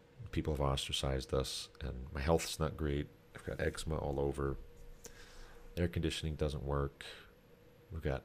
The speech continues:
fleas that got brought over from somebody else's house. I won't say who, but we've got fleas in the house. Somebody gave us some furniture, and they had cockroaches, so now we've got cockroaches.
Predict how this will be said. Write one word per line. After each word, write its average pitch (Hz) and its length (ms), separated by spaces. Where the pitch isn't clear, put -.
fleas 80 680
that 76 160
got 71 240
brought 80 280
over 78 240
from - 200
somebody 76 320
else's 73 320
house. 71 300
I 69 80
won't 71 160
say 69 220
who, 65 300
but - 100
we've 82 120
got - 160
fleas 85 400
in 80 60
the 76 80
house. 71 600
Somebody 73 300
gave 73 260
us 73 120
some - 160
furniture, 73 800
and 76 100
they 71 60
had 71 180
cockroaches, 71 640
so - 140
now 69 100
we've 71 180
got 71 200
cockroaches. 71 880